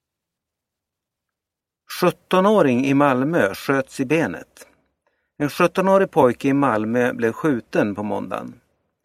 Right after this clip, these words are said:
Pojken träffades av ett skott i benet. Skadan är inte allvarlig. Poliserna i Malmö säger att det handlar om bråk mellan gäng med unga brottslingar. Flera unga som såg skjutningen vägrar att prata med poliserna.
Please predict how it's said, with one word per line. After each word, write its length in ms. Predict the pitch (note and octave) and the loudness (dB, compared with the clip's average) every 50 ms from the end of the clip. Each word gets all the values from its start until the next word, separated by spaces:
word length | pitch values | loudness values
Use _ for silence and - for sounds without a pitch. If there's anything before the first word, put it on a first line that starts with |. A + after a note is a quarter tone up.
| - _ _ _ _ _ _ | -20 _ _ _ _ _ _
Pojken 300 | - C#3+ C#3 - D#3+ D#3 | 0 0 2 2 0 0
träffades 580 | - - D#3 C3 - - C3 B2+ B2+ A#2 - - | 2 2 2 0 2 2 2 2 2 0 -4 -6
av 120 | - C3 | -6 -6
ett 80 | A2+ - | -6 -8
skott 400 | - - - C3 B2 - - - | -8 -4 -4 -4 -4 -4 -8 -16
i 180 | - - B2 | -12 -10 -8
benet. 420 | G#2 G#2 G#2 G#2 G2+ G2+ - - - _ _ _ _ _ _ _ _ _ _ _ | -6 -4 -4 -4 -4 -6 -10 -14 -20 _ _ _ _ _ _ _ _ _ _ _
Skadan 460 | - - - C3 B2+ B2+ C3+ D3 C#3 A#2+ | -12 -2 4 4 4 6 4 4 2 2
är 40 | |
inte 280 | G#2+ G#2 F#2+ - B2 A2 | 0 0 -2 0 0 2
allvarlig. 580 | F#2 F2 F#2+ F#2+ G2 F#2+ F#2+ F#2 - - - _ _ _ _ _ _ _ _ _ _ _ _ _ | 0 0 -2 -4 -4 -4 -4 -4 -8 -14 -20 _ _ _ _ _ _ _ _ _ _ _ _ _
Poliserna 460 | - C3+ D3 E3 D#3+ - F3+ E3+ F3 E3+ | 0 2 2 2 0 0 0 2 2 2
i 40 | |
Malmö 600 | E3 D#3 C3 A#2 A2+ A2+ A#2+ B2 B2 B2 - - | 2 2 2 2 2 2 2 2 2 0 -2 -4
säger 280 | - - A#2 A2 A2 A2+ | -6 -4 -2 -2 0 0
att 120 | A2+ A2+ | -2 -2
det 80 | - B2+ | -2 -4
handlar 400 | A#2 C#3 C3+ B2 A2+ A#2 C#3+ D#3+ | -4 -2 -4 -4 -4 -2 -2 -2
om 140 | D#3+ D#3 B2+ | -2 -2 -2
bråk 400 | A#2 A2+ A2 G#2+ G#2+ - _ - | -2 -2 -2 -2 -2 -6 _ -6
mellan 300 | A#2 G#2+ A2 A2 A2+ A#2 | -6 -4 -2 -2 -4 -2
gäng 500 | B2+ D#3+ D3 A#2 F#2 F2+ F#2+ F#2 F#2 - | -2 -2 0 0 -2 -4 -6 -8 -10 -10
med 200 | - A2 A2 A2+ | -10 -8 -4 -4
unga 240 | A#2 A2 G2+ G2+ G2+ | -4 -4 -4 -4 -4
brottslingar. 720 | G2 A2+ A#2+ - - - - - D3+ C3+ F#2 F2 - - - _ _ _ _ _ _ _ _ _ _ _ _ - | -2 -2 -4 -4 -4 -10 -10 -8 -6 -6 -6 -6 -10 -12 -16 _ _ _ _ _ _ _ _ _ _ _ _ 0
Flera 220 | C3+ C#3+ D#3 E3+ | 4 4 6 6
unga 300 | E3 D3+ B2+ B2 B2+ B2+ | 6 4 4 2 2 0
som 160 | - - B2+ A#2 | 0 -2 -4 -6
såg 340 | - - F#3 E3+ C#3 A#2 | -4 -2 0 0 0 -2
skjutningen 720 | - - A#2 G2+ F#2+ - - A2+ G#2 G2 G2 F#2+ G2 G2 - | -4 -6 -6 -6 -6 -8 -10 -10 -8 -8 -8 -8 -10 -10 -6
vägrar 500 | A2 A#2 A#2+ A2+ G#2+ G2+ A#2+ C3 C#3+ C#3 | -2 0 2 2 2 0 -2 -4 -2 -2
att 140 | C3 - - | -2 -4 -2
prata 320 | - A2+ - - - G#2 | -2 -2 -2 -2 -2 -6
med 160 | G2+ G2 F#2+ - | -8 -8 -8 -8
poliserna. 560 | G2 G2+ A2+ A2+ - - G2+ F#2 E2+ F2 | -8 -8 -8 -8 -8 -10 -12 -14 -14 -14